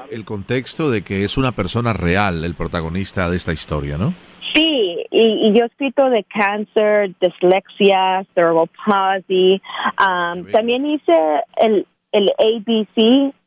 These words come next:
Speaker 2: Now I Know Common Disabilities.
Speaker 1: Ajá.
Speaker 2: Y ese es solo, como no, <laughs> no, no he tenido, ah, quiero, mi meta es escribir de todos los, um, los disabilities, todos los, ah,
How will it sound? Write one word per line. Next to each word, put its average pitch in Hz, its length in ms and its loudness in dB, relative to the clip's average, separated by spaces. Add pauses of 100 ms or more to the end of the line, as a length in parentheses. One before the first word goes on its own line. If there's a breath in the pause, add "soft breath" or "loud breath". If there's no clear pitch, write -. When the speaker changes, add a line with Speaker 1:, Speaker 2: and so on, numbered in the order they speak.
Speaker 2:
Now 208 300 2
I 208 60 -4
Know 208 160 0
Common 202 380 -4
Disabilities. 214 800 2
Speaker 1:
Ajá. 87 500 -12
Speaker 2:
Y 240 200 6
ese 311 420 4
es 285 60 -6 (240)
solo, 247 840 2 (440)
como 214 260 2
no, 247 460 2
<laughs> - 40 -20
no, 254 180 4 (560 loud breath)
no 233 100 4
he 226 40 0
tenido, 254 320 2 (220)
ah, 202 380 0 (280)
quiero, 285 460 2
mi 220 200 2
meta 254 420 -2
es 254 220 0
escribir 220 500 2
de 208 160 0 (200)
todos 294 220 0
los, 254 160 0 (200)
um, 196 320 0 (300)
los 196 220 2
disabilities, 208 760 0
todos 214 180 2
los, 214 160 2 (120)
ah, 175 360 0